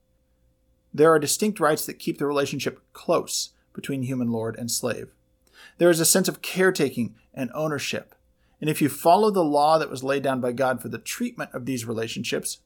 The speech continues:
again, the relationships are not sanctioned by God,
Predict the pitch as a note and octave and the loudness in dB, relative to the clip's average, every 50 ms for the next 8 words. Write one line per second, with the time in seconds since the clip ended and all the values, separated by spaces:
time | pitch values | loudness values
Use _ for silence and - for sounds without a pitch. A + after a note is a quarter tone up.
0 | _ - C3+ - F#3 F3 C#3 B2 A#2 - _ _ _ _ - C3+ B2+ C3+ C#3 D#3 | _ -10 -6 -4 -2 -2 -2 -2 -4 -8 _ _ _ _ -8 -6 -4 -2 2 4
1 | G3+ G#3+ G#3+ E3+ C3+ - C#3+ B2 - - B2+ B2 A#2 G#2+ - - - B2+ B2 A#2+ | 4 4 4 0 -2 -2 -2 -2 -2 -2 -2 -2 -2 -4 -4 -4 -4 -4 -4 -4
2 | - B2+ A#2 A2 G#2+ G#2 G#2 - G2+ - C#2 F#2 G#2 | -6 -6 -6 -4 -4 -6 -6 -6 -10 -10 -10 -12 -14